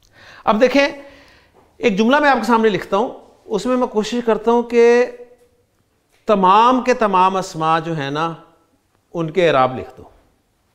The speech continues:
जो हमने पढ़े हुए हैं। सही? मसलन मैं कहता हूँ,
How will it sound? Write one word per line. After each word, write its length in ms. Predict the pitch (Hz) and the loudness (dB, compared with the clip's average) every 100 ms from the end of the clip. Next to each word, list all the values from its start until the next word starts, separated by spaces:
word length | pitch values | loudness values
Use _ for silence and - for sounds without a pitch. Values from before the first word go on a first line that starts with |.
| _ _ _ _ _ _ 131 | _ _ _ _ _ _ -4
जो 140 | 156 | -2
हमने 200 | 151 139 | 0 -2
पढ़े 240 | 131 104 | -6 -10
हुए 100 | 95 | -12
हैं। 140 | 87 - _ _ _ _ _ _ _ | -18 -20 _ _ _ _ _ _ _
सही? 200 | 143 151 - _ _ - - - - _ _ 170 | -8 -6 -10 _ _ -20 -20 -20 -20 _ _ -2
मसलन 220 | 185 226 | 2 2
मैं 100 | 214 | 2
कहता 200 | 202 214 | 2 0
हूँ, 220 | 233 226 | -2 -4